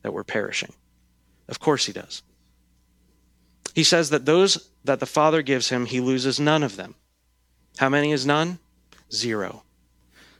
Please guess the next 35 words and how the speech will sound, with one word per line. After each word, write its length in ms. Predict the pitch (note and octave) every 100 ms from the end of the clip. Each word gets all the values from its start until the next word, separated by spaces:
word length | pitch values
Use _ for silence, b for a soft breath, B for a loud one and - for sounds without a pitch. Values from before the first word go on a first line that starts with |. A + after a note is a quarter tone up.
| b
Of 120 | A#2+ A2
those 240 | C#3+ D#3
that 120 | D#3
the 80 | C#3
Father 320 | E3 D3+ D3+
placed 340 | - D3 C#3+ - _
in 140 | C#3 C#3
the 80 |
hand 240 | B2 C#3 C#3
of 120 | C3+
Christ, 420 | - A2+ A2 - B B _
no 160 | A#2+ C3+
one 160 | D3+
can 180 | D3 C#3+
pluck 280 | - C3+ -
them 160 | B2+ -
out. 260 | G#2+ G2 _ B B B
What 80 | C#3
does 140 | D#3+ D#3+
he 80 |
say 220 | E3 E3+ E3
concerning 460 | E3+ D3+ E3 D#3
the 80 | D3+
churches 400 | - D3+ D#3 C#3+
in 100 | D3
Revelation? 540 | D3+ D3 D3 C#3+ D3+ D3 B B
He 120 | - B2
holds 280 | C3+ A2
the 80 | A2+
stars, 540 | - - C3 A#2 B2 -
the 100 | A2
churches, 540 | - C3+ - G2+ G2
in 160 | A#2+ A2
his 200 | A2 -
hand. 300 | A#2+ G2+